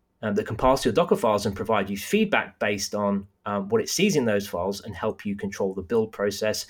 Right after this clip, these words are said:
potentially stop your builds before your Docker containers make their way into production.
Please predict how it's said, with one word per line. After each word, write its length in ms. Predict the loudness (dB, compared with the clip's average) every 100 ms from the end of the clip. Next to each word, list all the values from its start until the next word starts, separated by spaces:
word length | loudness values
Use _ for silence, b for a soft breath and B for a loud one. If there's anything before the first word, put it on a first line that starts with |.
| B
potentially 320 | -4 -4 -4
stop 320 | -4 0 0
your 80 | -2
builds 320 | -2 -2 -2
before 380 | -6 -6 -2 0
your 260 | 0 -2 -2
Docker 260 | -6 -6
containers 600 | -10 -8 -6 -4 -4 -8 B B
make 160 | -4
their 100 | -4
way 120 | -6 -6
into 200 | -10 -10
production. 320 | -10 -10